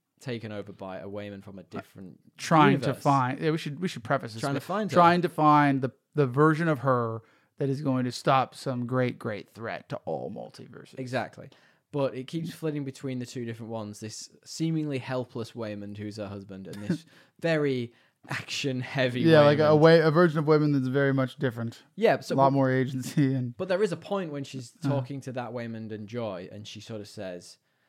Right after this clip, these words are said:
Speaker 1: she's explaining to them what just happened, and she says, "You were, it was like Raccoon Tooie, like the movie Ratatouille."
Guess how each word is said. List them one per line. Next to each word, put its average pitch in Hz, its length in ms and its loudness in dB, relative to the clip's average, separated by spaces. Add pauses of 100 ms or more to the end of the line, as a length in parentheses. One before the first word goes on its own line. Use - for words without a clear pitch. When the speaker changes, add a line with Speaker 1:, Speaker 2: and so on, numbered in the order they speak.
Speaker 1:
she's 127 300 -12
explaining 143 880 -8
to 120 120 -10
them 95 340 -10
what 113 300 -12
just 113 160 -16
happened, 120 300 -10
and 107 100 -14
she 110 120 -14
says, 107 340 -12
"You 120 280 -12
were, 110 440 -10 (260)
it 131 80 -8
was 120 240 -10
like 117 340 -8
Raccoon 110 500 -12
Tooie, 110 500 -6
like 101 260 -12
the 117 60 -12
movie 117 260 -8
Ratatouille." 113 480 -6